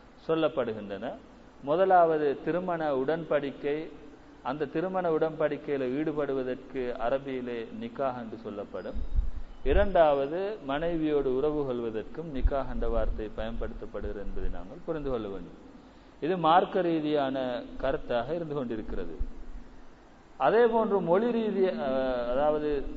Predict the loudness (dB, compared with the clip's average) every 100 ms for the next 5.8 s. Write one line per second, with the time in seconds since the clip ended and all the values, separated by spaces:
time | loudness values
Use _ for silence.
0 | -4 -6 -6 -2 2 2 2 -4 -4 -6
1 | -6 -8 -6 -6 -6 -8 -14 -18 -14 -2
2 | 2 4 4 2 2 0 0 -2 -2 -2
3 | 0 0 0 -4 -4 -4 -4 -6 -6 -6
4 | -6 -8 -10 -14 -16 -18 -18 -6 0 6
5 | 6 8 6 4 2 2 2 2